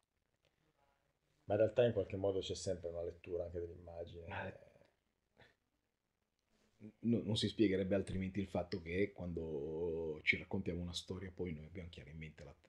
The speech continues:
Speaker 2: la pagina.
Speaker 1: Mm.
Speaker 2: Cioè, quando ci raccontiamo una storia a fume-, chi sa leggere i fumetti,
Speaker 1: Sì, sì.
Speaker 2: non quelli che ti dicono: "La storia è figa, il disegno così, così", oppure:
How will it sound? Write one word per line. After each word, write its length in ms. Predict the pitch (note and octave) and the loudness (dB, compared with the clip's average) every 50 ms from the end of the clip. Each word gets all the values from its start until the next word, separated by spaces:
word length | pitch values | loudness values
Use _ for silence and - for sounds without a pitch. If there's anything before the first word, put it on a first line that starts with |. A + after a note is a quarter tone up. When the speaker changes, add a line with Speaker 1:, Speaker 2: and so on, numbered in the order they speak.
| _ _ E2 | _ _ -8
Speaker 2:
la 180 | F2 E2 - - | -8 -8 -6 -8
pagina. 460 | - D#2+ E2 D2+ - C#2+ C#2 D#2 F2 - - A2+ | -8 -8 -8 -8 -10 -12 -14 -16 -18 -10 -8 -8
Speaker 1:
Mm. 240 | G#2 G2+ G2+ F#2+ F2+ F2+ - _ - | -6 -6 -8 -10 -12 -14 -18 _ 2
Speaker 2:
Cioè, 240 | - A2 - - - _ _ _ _ _ - - _ _ C2+ C#2 D2+ D2 C#2 _ _ _ E2+ F2 - _ _ _ _ _ _ _ _ _ _ _ _ _ _ _ _ _ _ _ _ _ _ _ _ _ _ _ _ _ | 4 4 4 4 0 _ _ _ _ _ -20 -20 _ _ _ _ _ _ _ _ _ _ -20 -20 -20 _ _ _ _ _ _ _ _ _ _ _ _ _ _ _ _ _ _ _ _ _ _ _ _ _ _ _ _ _
quando 1200 | - A#2+ A2 G2+ A2 A2+ A#2 A2+ G#2+ G#2+ G2 F2+ E2+ D#2+ F2 F#2 F2 D#2+ D#2+ D#2 C#2+ B1+ D2 D#2+ - | 0 2 4 8 12 12 12 12 12 12 10 8 6 6 4 4 4 2 0 -2 -2 -4 -6 -2 2
ci 180 | - - B2 | 6 6 6
raccontiamo 460 | F#2+ F#2 - - A2 G2 A#2+ A2+ - - | 6 6 4 2 6 10 10 10 10 8
una 100 | F#2+ F#2+ | 4 -2
storia 380 | - - - A#2 A2+ A2 F#2+ | 0 4 6 8 8 8 6
a 20 | F#2 | 4
fume-, 480 | - - - G#2+ G#2+ G#2+ G#2+ G#2 - - _ _ _ _ _ | 2 -2 0 2 4 4 4 2 0 -4 _ _ _ _ _
chi 160 | - - D3+ | 4 6 10
sa 160 | - - C#3+ B2 | 12 12 12 12
leggere 320 | B2 B2 G#2+ B2+ A#2+ G2+ | 12 12 12 12 10 8
i 40 | F#2+ | 6
fumetti, 480 | - G#2+ G#2 G2 F2+ E2 - - - | 4 2 2 2 0 -2 -6 -4 2
Speaker 1:
Sì, 140 | - B2 A2+ | 4 4 4
sì. 200 | - - - G#2 G2+ - - - - | 4 2 -2 -4 -4 -4 -8 -2 4
Speaker 2:
non 180 | A#2+ B2+ C#3 C3+ | 6 8 8 12
quelli 280 | C#3 B2+ A#2+ A2+ A2 | 12 12 12 12 12
che 200 | F2+ G2+ G2 - | 10 8 6 6
ti 100 | - A2 | 2 2
dicono: 400 | G2+ A2 G#2+ G2+ - A2+ G#2 G2+ | 4 4 4 6 6 6 8 8
"La 100 | F#2+ F#2+ | 8 6
storia 380 | - - - - C3 B2 A2+ G#2+ | 6 6 8 8 8 10 8 6
è 100 | - - | 4 4
figa, 420 | - G2+ F#2+ G2 F#2+ - G#2+ G2 F2 | 2 2 2 2 2 4 4 4 4
il 100 | F2+ F2+ | 4 2
disegno 400 | F2+ F2+ - F#2+ F2 F2+ F#2 F2+ | -2 -2 0 0 0 0 -2 -2
così, 240 | F#2 F2+ F2+ F#2 F2 | -4 -4 -4 -6 -6
così", 200 | - F#2+ F2+ G#2+ | -6 0 2 2
oppure: 280 | G2 - F#2+ F#2 F2 | 2 2 2 0 0